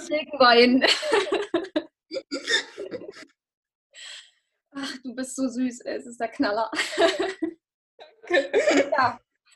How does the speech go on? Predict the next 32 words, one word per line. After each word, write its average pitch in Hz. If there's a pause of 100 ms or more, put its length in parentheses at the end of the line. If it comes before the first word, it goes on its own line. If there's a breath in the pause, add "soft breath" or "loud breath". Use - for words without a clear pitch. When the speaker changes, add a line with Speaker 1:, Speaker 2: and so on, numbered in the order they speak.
(100)
Speaker 2:
Dann 320
jetzt -
noch 294
die 302
letzten 269
drei 226
Fragen, 247
meine 220
Rock 247
Your 254
Body 220
Fragen. 170
Und 254
zwar 254
ist 285
da 247
die 247
erste, 220
in 277
dieser 277
Welt, 180
wo 233
jetzt 277
sowieso 240
momentan 208
alles 254
noch 247
mehr 247
meckert 175
und 175
alle 247
alles -